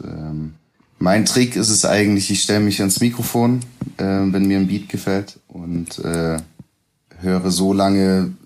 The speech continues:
oder freestyle so lange, ähm, über diesen Beat, bis irgendwann eine Zeile oder sonst irgendwas kommt, wo ich denk, boah, das ist geil.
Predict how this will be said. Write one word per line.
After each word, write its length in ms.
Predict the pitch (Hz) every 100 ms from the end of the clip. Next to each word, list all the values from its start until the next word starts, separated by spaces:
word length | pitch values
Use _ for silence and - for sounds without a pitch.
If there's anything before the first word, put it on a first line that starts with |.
| _ _ -
oder 340 | - 92 87
freestyle 720 | - - 117 147 - 95 87 87
so 200 | 90 98
lange, 420 | 95 95 101 123 123 - -
ähm, 540 | 90 90 90 87 90 90 - _ _ _ _ -
über 220 | - 95
diesen 320 | 90 92 90
Beat, 400 | 92 104 107 - _ _ _ _ _ _ _
bis 220 | - 101
irgendwann 600 | - 92 95 92 92 90
eine 300 | 92 95 101
Zeile 420 | 90 - 95 101 98
oder 220 | 90 87
sonst 280 | 95 95 -
irgendwas 360 | - 85 80
kommt, 240 | - 85 82
wo 80 | 78
ich 140 | 78
denk, 200 | 76 76
boah, 280 | - 65 - - _
das 180 | - -
ist 140 | - -
geil. 320 | 90 107